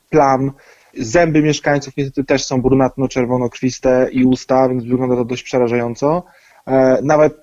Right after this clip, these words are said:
w komunikacji miejskiej, e, też osoby, które żują betel, dostają woreczki, żeby nie pluć na podłogę,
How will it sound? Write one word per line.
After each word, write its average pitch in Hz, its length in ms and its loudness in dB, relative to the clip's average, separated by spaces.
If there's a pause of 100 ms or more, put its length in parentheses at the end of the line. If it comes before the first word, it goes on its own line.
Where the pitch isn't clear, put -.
(260)
w - 120 -20
komunikacji 151 680 -2
miejskiej, 123 800 2
e, 110 80 -4 (840)
też 131 240 0
osoby, 123 320 -2
które 120 400 0
żują 113 320 2
betel, 120 320 0
dostają 113 380 -4
woreczki, 135 640 0
żeby 123 200 0
nie 127 140 2
pluć 123 300 -4
na 117 120 -6
podłogę, 127 580 0